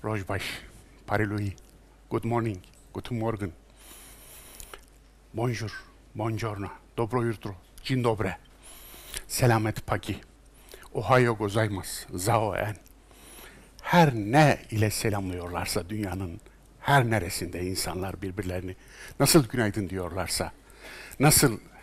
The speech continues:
have a nice day diyorlarsa, nasıl hayırlı günler diyorlarsa ben de hepsine birden hayırlı günler diyorum, selamlıyorum, merhabalarımı iletiyorum. Zira İslam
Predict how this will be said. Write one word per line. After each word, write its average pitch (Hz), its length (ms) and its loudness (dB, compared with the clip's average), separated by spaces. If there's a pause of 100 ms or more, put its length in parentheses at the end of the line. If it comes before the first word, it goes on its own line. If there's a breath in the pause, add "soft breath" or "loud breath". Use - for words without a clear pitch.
have 117 120 2
a 113 140 2
nice 110 240 2
day 113 240 4
diyorlarsa, 95 680 -2
nasıl 104 380 0 (440 loud breath)
hayırlı 117 360 2
günler 110 420 0
diyorlarsa 92 720 -2 (140)
ben 131 260 4
de 104 180 4
hepsine 110 580 2
birden 107 420 -2 (960 soft breath)
hayırlı 104 340 4
günler 90 400 -6
diyorum, 90 360 -8 (320)
selamlıyorum, 95 800 -2 (300)
merhabalarımı 101 840 0 (140)
iletiyorum. 87 460 -6 (1080 loud breath)
Zira 151 320 10
İslam 135 440 6